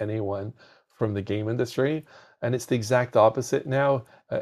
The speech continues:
everywhere I go, it's like, "Oh, uh, oh, my brother-in-law makes games," or my, you know, th-, there's some relation to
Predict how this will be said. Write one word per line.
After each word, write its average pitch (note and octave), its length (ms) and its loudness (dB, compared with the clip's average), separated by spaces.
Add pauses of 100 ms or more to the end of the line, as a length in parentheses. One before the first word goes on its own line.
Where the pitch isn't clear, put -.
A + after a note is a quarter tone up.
everywhere B2+ 600 8
I G#2 100 4
go, G#2 320 6
it's - 180 -2
like, A#2+ 160 4
"Oh, G#3+ 280 4
uh, F3+ 120 2
oh, F3 160 4
my F#3 220 0
brother-in-law C#3 760 2
makes G#2+ 240 -4
games," A2 480 -2
or G#2 140 2
my, A2+ 380 2 (400)
you A#2+ 140 0
know, G#2+ 320 2 (260)
th-, B2 140 -2
there's B2+ 180 0
some E3 380 2
relation B2+ 800 4 (640)
to A#2+ 420 4